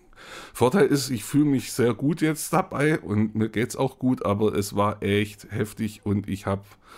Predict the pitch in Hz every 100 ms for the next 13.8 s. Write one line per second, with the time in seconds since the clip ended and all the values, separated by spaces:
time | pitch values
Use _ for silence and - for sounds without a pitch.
0 | - - - - - - - 107 101 120
1 | 107 113 - 113 98 95 110 - 101 -
2 | 104 - 104 104 107 113 127 - _ _
3 | _ _ _ - - 107 117 107 104 95
4 | 113 107 101 98 98 98 131 - 165 180
5 | 185 - 123 107 113 113 104 104 101 98
6 | 117 - 131 131 127 143 135 131 127 117
7 | 123 135 170 175 165 - _ - 107 104
8 | 107 101 - 104 110 104 107 139 131 -
9 | 123 - 131 120 123 - 113 120 131 98
10 | 98 98 110 127 123 - 131 117 - -
11 | 101 95 101 104 117 - 113 123 107 110
12 | 113 120 113 101 95 104 95 101 - 107
13 | 110 - - 104 104 104 120